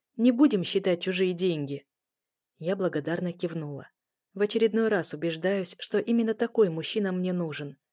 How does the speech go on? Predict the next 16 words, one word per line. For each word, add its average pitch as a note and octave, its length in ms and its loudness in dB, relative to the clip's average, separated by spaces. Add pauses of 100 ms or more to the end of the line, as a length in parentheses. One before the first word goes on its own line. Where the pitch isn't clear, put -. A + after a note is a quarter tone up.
(220)
миролюбивый E3 760 0
и - 160 -4
не G#3 100 0
вступающий A3 600 0
в - 80 -4
конфликты G#3 500 -4
без G3+ 200 -4
повода. C#3 540 -4 (920)
Когда D#3+ 280 -2
мы D#3+ 120 -2
доели D#3 340 0
пирог, D3 360 -4
я G3+ 160 0
улеглась F3+ 440 -2
на G#3+ 120 -4
диван, F#3+ 460 -4